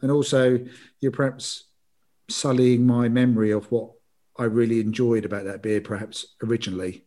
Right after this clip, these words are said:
as well. So I'd probably still vote the same way. It's a different beer because, you know, we said appearance, flavour, A B V. But I think a subtle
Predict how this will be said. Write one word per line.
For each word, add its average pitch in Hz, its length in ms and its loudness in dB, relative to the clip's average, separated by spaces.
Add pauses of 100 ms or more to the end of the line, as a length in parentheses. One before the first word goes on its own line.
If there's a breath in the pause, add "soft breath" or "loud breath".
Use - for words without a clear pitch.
(140)
as 107 100 -6
well. 98 420 -4 (500 soft breath)
So 127 420 0 (580)
I'd 185 280 -4
probably 190 200 0
still 190 220 2
vote 160 220 2
the 143 80 -8
same 131 320 0
way. 110 360 -2 (160)
It's 123 200 -6
a 123 60 -2
different 117 380 -4
beer 104 420 -2 (220)
because, 113 480 -4 (160)
you 110 80 -4
know, 98 160 -4
we 107 120 -4
said 107 220 -6
appearance, 104 500 -4
flavour, 101 400 -8
A 98 120 -6
B 98 180 -8
V. 110 380 -6 (540 loud breath)
But 123 80 -4
I 120 60 -4
think 120 360 -2 (720)
a 117 120 0
subtle 120 720 -2